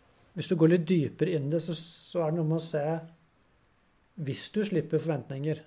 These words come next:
hva står du igjen med da? Og jeg vil jo si at det i hvert fall peker mot en absolutt åpenhet. Du, du, du, du står helt åpen overfor øyeblikket. Og så står du også da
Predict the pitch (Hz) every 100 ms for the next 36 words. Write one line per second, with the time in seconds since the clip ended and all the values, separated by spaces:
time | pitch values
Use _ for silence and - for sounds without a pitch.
0 | _ 156 156 - 208 151 120 120 123 165
1 | 180 208 202 - _ _ _ _ _ _
2 | _ - _ _ _ _ - 165 180 160
3 | 160 160 156 156 160 139 160 160 - 214
4 | 151 - - 131 147 202 202 - - 175
5 | 156 175 - - _ _ _ _ _ -
6 | - - - - 185 170 170 185 170 -
7 | 143 165 202 - - _ _ _ _ _
8 | _ _ 175 180 165 170 170 165 170 156
9 | 170 - 156 170 - - 139 170 202 196
10 | 170 127 - - 160 170 131 190 170 123
11 | 135 143 220 202 - _ _ _ _ _
12 | _ _ _ _ _ _ _ _ _ _
13 | _ _ 151 170 160 151 151 165 160 170
14 | 151